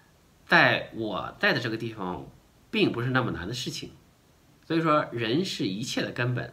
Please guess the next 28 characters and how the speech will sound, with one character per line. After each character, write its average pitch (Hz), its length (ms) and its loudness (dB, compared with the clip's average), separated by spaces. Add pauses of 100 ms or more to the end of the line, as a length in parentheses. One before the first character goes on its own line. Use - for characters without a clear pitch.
(140)
我 104 200 -6
觉 - 140 -6
得 123 380 0 (340)
印 240 160 -2
度 120 100 2
是 107 80 -4
比 92 80 -8
较 107 140 -2
有 92 80 -2
前 95 260 -10
途 78 220 -14
的， 73 140 -14
就 156 140 -6
是 143 120 -6
因 113 160 -4
为 113 120 -4
我 87 120 -8
觉 98 100 -8
得 104 120 -6
印 127 160 0
度， 98 160 -6
印 151 180 2
度 120 80 -4
的 101 100 -4
人 98 160 -4
很 135 180 -6
多 95 220 -6
呀。 - 220 -10